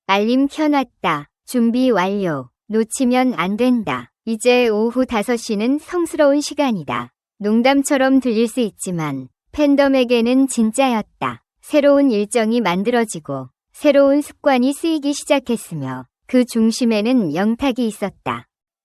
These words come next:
그 순간 사람들은 깨닫기 시작했다. 지금 일어나고 있는 것은 단순한 유튜브 채널 개설이 아니라 영탁이 팬들의 삶 속에 존재하는 방식의 변화라는 것을, 일정에 따라 나타나는 예술가에서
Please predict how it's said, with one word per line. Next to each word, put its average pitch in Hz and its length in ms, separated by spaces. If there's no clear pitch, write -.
그 233 120
순간 262 420
사람들은 247 800
깨닫기 277 480
시작했다. - 840
지금 254 340
일어나고 254 460
있는 233 260
것은 185 520
단순한 262 600
유튜브 277 420
채널 294 400
개설이 220 420
아니라 151 520
영탁이 233 580
팬들의 277 480
삶 302 240
속에 254 300
존재하는 220 640
방식의 220 540
변화라는 214 580
것을, 139 440
일정에 269 480
따라 262 340
나타나는 233 640
예술가에서 180 920